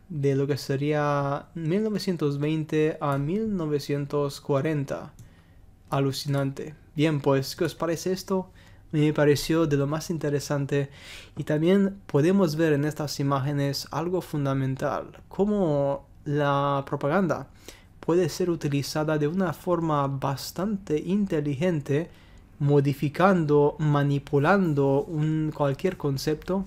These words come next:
obviamente a límites extremos, para generar lo que sería una publicidad enfocada a los grupos civiles, militares, cualquier tipo de grupo,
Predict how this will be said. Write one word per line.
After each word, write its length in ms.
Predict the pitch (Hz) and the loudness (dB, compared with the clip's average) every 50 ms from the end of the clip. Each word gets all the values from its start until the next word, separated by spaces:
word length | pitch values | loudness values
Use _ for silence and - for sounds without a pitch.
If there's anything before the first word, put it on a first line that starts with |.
| - - | -8 -4
obviamente 720 | - 151 139 143 143 143 143 143 147 151 151 - 175 175 180 | -2 0 2 2 2 2 2 0 -2 -2 -4 -4 -4 -2 -2
a 340 | 156 151 147 147 147 151 156 156 - - - - - | -2 -2 -2 -2 -2 -2 -4 -6 -8 -12 -10 -4 0
límites 640 | 147 160 165 160 147 - 156 143 139 - - - - | 2 2 2 2 2 2 0 0 0 -2 -8 -10 -10
extremos, 920 | 147 - - - - - - 165 156 143 143 143 170 190 - - - - - - - - - - - - | -10 -8 -8 -10 -6 -2 0 2 2 2 0 -2 -2 -4 -6 -8 -12 -14 -18 -20 -20 -20 -20 -20 -20 -4
para 200 | - 151 165 185 | 0 2 2 2
generar 540 | 185 - - 190 165 156 147 147 147 147 151 | 2 2 0 0 2 2 2 2 2 2 2
lo 80 | 156 147 | 0 -2
que 100 | - 135 | -4 -6
sería 540 | - - 151 135 143 147 156 151 156 156 - | -6 -4 -4 -2 -2 0 0 0 -2 -2 -2
una 400 | 185 202 214 220 214 208 190 196 | -2 -2 -2 -2 -4 -6 -6 -6
publicidad 800 | - 202 175 170 175 165 - - - 156 156 156 156 151 151 156 - - | -4 -4 -4 -2 -4 -4 -6 -6 -4 -2 0 2 2 2 0 -2 -4 -2
enfocada 880 | - 180 196 196 190 196 - 160 147 - - 147 147 147 151 151 151 - - - - - - - - - - | 0 2 2 2 2 0 -4 -8 -6 -2 0 0 2 4 2 2 0 -2 -10 -20 -20 -20 -20 -20 -20 -14 -6
a 120 | - 143 160 | -4 -2 0
los 260 | 180 180 165 151 139 | 0 0 -2 -2 -2
grupos 640 | - 160 147 139 - 160 147 156 - - - - - | -2 -2 -2 -2 -2 -6 -8 -8 -10 -14 -16 -14 -12
civiles, 920 | - - - - 151 131 135 156 170 190 196 202 196 196 - - - - - | -8 -8 -4 -2 -2 0 2 2 2 2 2 0 -2 -2 -4 -4 -4 -4 -2
militares, 1000 | 147 139 135 131 135 131 - 147 143 147 151 160 165 156 - - - - - - | -2 0 0 0 -2 -2 -2 -2 -2 -2 -2 -2 -4 -6 -8 -10 -12 -14 -16 -14
cualquier 400 | - - 139 135 131 - 180 175 | -8 -6 -6 -4 -2 -2 -4 -2
tipo 260 | - 190 180 - 160 147 | -4 -4 -4 -2 0 0
de 80 | 143 | 2
grupo, 380 | 143 143 147 143 - 165 165 | 0 0 -2 -4 -6 -8 -8